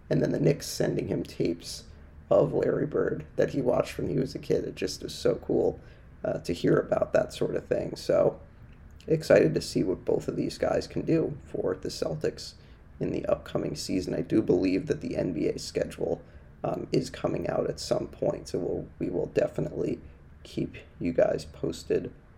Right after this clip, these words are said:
on that. So now we're gonna move on to the Revolution, and it's, uh, it's more of the same.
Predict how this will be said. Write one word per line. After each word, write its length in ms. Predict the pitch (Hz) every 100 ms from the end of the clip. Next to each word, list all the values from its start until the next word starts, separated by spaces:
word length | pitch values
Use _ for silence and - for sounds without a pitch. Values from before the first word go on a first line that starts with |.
| - - -
on 340 | - - - - -
that. 560 | - - - - - - - - - - - - - - - - - - -
So 140 | -
now 160 | 87 92
we're 80 | 95
gonna 160 | 90
move 280 | 90 90 90
on 340 | 90 90 90 87
to 580 | - - 92 92 - - -
the 280 | 87 92 - - - - - - - - - -
Revolution, 840 | 98 95 101 117 113 98 101 - -
and 180 | 90
it's, 260 | 90 - -
uh, 300 | 92 90 90 - - - - - - - - - - - -
it's 200 | - -
more 160 | 120
of 60 | 120
the 80 | 98
same. 420 | - 87 80